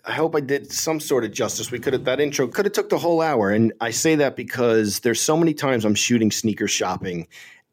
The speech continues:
and your name comes up because you really, really,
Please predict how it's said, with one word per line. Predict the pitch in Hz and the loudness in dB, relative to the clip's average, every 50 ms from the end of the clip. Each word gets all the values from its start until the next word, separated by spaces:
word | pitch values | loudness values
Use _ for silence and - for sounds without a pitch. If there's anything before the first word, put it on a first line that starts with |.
| - | -8
and | - 110 110 107 101 101 101 101 101 95 92 107 | -4 -2 -2 0 0 0 0 0 0 -2 -2 0
your | 120 131 131 | 0 2 2
name | 120 120 113 107 107 | 2 2 0 -2 -4
comes | - - 110 104 101 104 | -2 0 0 0 0 0
up | 104 101 92 - | 0 -2 -2 -4
because | - - - - 110 107 101 92 87 - | -8 -10 -4 0 0 0 0 -2 -2 0
you | 120 127 127 117 | 2 2 2 0
really, | 110 110 127 156 175 165 143 123 107 98 87 87 | -4 -2 0 2 4 4 4 2 2 0 -4 -4
really, | 101 120 131 131 120 113 107 101 95 87 - | 0 2 4 4 4 4 2 0 -2 -4 -6